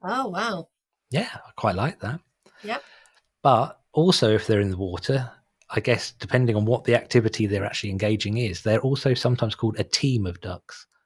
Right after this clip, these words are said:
Speaker 1: No, I
Speaker 2: And
Speaker 1: like
Speaker 2: I think
Speaker 1: that.
Speaker 2: that's the one, isn't it? That's
Speaker 1: Yeah.
Speaker 2: the one for, for the Productivity Club.
Speaker 1: Yes.
Speaker 2: Um, but also another water one. I mean, it stands to reason there's a lot of water-based ones. It can also be called a paddling of ducks.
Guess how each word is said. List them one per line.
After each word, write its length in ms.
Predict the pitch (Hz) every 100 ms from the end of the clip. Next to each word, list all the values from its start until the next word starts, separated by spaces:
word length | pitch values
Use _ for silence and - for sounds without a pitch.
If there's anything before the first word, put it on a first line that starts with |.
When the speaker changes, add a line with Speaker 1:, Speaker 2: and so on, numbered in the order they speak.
| _ _ - - -
Speaker 1:
No, 80 | -
I 40 | 175
Speaker 2:
And 80 | 190
Speaker 1:
like 180 | 190
Speaker 2:
I 20 | -
think 180 | 131
Speaker 1:
that. 120 | 160 160
Speaker 2:
that's 420 | 110 139 160 - -
the 120 | 127
one, 320 | 131 131 113
isn't 260 | 127 110 110
it? 180 | 98 120
That's 180 | 139
Speaker 1:
Yeah. 120 | 196 165
Speaker 2:
the 40 |
one 180 | 139 139
for, 320 | 123 131 123 123
for 140 | - 123
the 100 | 120
Productivity 680 | - 123 98 135 123 -
Club. 320 | 98 98 101 - - - - -
Speaker 1:
Yes. 380 | 190 170 - 139
Speaker 2:
Um, 380 | 123 123 123 127 _ _ _
but 100 | - 123
also 640 | 160 185 - 101 123 135 -
another 280 | 110 127 131
water 400 | 104 104 92 101
one. 200 | 92 95
I 60 | 110
mean, 140 | 104
it 160 | 92 107
stands 280 | - 101 -
to 80 |
reason 260 | 92 95 95
there's 140 | 90
a 40 | 95
lot 100 | 90
of 60 |
water-based 600 | 92 95 - - 90 -
ones. 300 | 90 87 87 - _ - -
It 100 | -
can 120 | - 127
also 180 | 127
be 100 | 123
called 240 | 113 120 110 -
a 80 |
paddling 580 | 104 - 143 135 107 95
of 160 | 85 -
ducks. 460 | 95 - - -